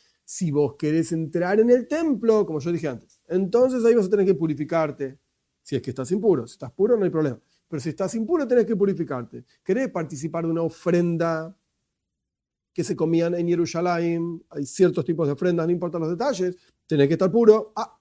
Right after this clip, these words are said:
no puedes hacer impuro, etcétera. Pero mientras no participes de esas, eh, ceremonias, por llamarlo de alguna manera, o de entrar al templo, o de comer una ofrenda, no hay ningún problema, podés vivir toda tu vida impuro.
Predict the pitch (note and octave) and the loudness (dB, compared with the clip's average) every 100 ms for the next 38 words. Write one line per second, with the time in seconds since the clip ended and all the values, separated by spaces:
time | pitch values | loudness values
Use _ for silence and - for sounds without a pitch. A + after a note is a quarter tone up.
0 | - D3 D3 D#3 D#3 D#3 E3 D3+ D#3 D#3+ | -10 -8 -4 -4 -4 -4 -4 -2 -2 -4
1 | - - C3 - _ _ _ _ _ D#3 | -6 -10 -10 -12 _ _ _ _ _ -2
2 | D3+ E3 F3 E3+ B3 B3+ F#3+ F3+ G#3+ G3 | 2 2 2 2 0 0 -2 -2 0 4
3 | F#3 F#3 - D#3 C#3 C#3 _ _ - - | 4 2 -2 -4 -6 -10 _ _ -16 -4
4 | E3 D3+ F3+ D#3 D3 B2 D3+ C#3 D#3 D#3 | 0 4 4 4 0 -2 -6 -4 -2 -2
5 | D#3 D#3 D3 C3+ C#3+ D#3 _ _ _ _ | 0 0 -2 -2 -4 -8 _ _ _ _
6 | _ D#3+ E3 D3 E3 C#3+ C#3+ A#3+ G3+ A3 | _ 0 2 0 -4 0 2 2 2 2
7 | G#3 G3 F3 D#3 E3+ E3+ A3+ A3 A3 _ | 2 2 2 2 2 4 4 2 -2 _
8 | _ _ E3 F3+ C4 C#4+ C4+ C4+ C4 G3+ | _ _ 2 4 4 2 0 2 2 2
9 | G3 G#3 G3 G#3 G3+ G#3+ F3 F#3 G#3 D#3+ | 4 6 6 2 2 2 2 0 2 0
10 | C#3 G#3+ G3+ D3 C3 A#2+ | -2 -2 0 2 0 -4